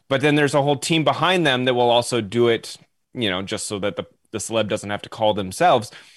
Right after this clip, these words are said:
But here's the thing, there's a very big give and take when it comes to paparazzi and celebs and staying relevant in the media, because if you start disappearing and no one's taking your photo and you're not on,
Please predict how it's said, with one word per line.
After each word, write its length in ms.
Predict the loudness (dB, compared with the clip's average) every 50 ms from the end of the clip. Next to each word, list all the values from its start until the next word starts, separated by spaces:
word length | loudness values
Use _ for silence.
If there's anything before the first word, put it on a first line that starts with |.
| -20 _ _ _ _ _ -18 _ -4
But 140 | -2 -2
here's 240 | 0 0 0 0 0
the 80 | -4 -4
thing, 300 | -4 -4 -2 -4 -6 -8 -10 -6
there's 260 | -4 -2 -2 0 0
a 60 | -2
very 280 | -2 0 0 0 0 0
big 360 | 0 0 -2 -2 -2 -4 -4
give 180 | -2 -2 -2 0
and 160 | -2 -4 -4
take 400 | -6 -8 -6 -6 -6 -6 -6 -4
when 140 | -4 -4 -4
it 80 | -4
comes 280 | -4 -4 -4 -4 -4 -6
to 100 | -8 -8
paparazzi 720 | -6 0 0 0 0 2 2 2 2 2 -2 -4 -4 -4 -2
and 100 | -4 -4
celebs 640 | -6 -4 -2 0 2 4 4 4 2 2 0 -4 -6
and 120 | -6 -6 -8 -14 -18 -18 -18 -16 -10
staying 480 | -8 -8 -2 0 0 2 2 2 2 2
relevant 640 | 4 4 4 4 2 2 2 0 0 0 -2 -6 -6
in 280 | -4 -2 0 0 0
the 60 | 0 0
media, 440 | 2 2 2 2 4 4 4 2 2
because 440 | 0 -2 -2 2 2 2 2 2 0
if 200 | -4 -6 -4 -4
you 160 | -4 -2 -2
start 360 | -4 0 2 2 2 2 0
disappearing 520 | -4 -4 -4 -4 -4 -4 -2 0 0 0
and 160 | 0 -2 0 0
no 120 | 2 2
one's 260 | 2 2 0 -2 0
taking 300 | -2 -2 -2 0 -2 -2
your 100 | -2 -2
photo 320 | 0 0 2 2 4 4 2
and 160 | 2 0 2
you're 180 | 2 2 4
not 220 | 4 4 2 4 4
on, 240 | 4 4 2 2